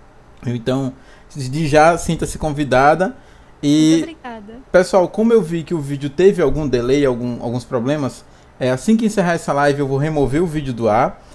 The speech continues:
Speaker 1: mas eu vou recolocar o vídeo que eu gravei tudo aqui com a qualidade que vocês merecem e que a Thalessa merece também. Então, a todos vocês, o meu muito obrigado a você, Thalessa. Muito obrigado por ter participado.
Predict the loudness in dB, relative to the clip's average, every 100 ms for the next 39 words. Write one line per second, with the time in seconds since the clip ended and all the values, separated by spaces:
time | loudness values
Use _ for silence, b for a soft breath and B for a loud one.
0 | B 0 0 0 -2 0 2 0 2 0
1 | 0 -2 -4 -6 -6 -6 -4 0 0 0
2 | -4 -4 -4 -2 -4 -2 -4 -2 -2 -2
3 | 2 2 0 -4 -8 -8 -6 -2 2 2
4 | 0 -2 -6 -4 0 2 0 0 -2 -2
5 | -2 -4 -4 -4 -2 -2 -4 -10 b b
6 | b -14 -4 -2 -2 -4 -4 -4 0 2
7 | 0 -2 0 0 0 -4 0 2 2 0
8 | -4 -4 0 0 -2 -4 -2 -2 -2 -4
9 | 0 0 0 -4 0 -2 -2 -4 -6 -8
10 | 0 2 2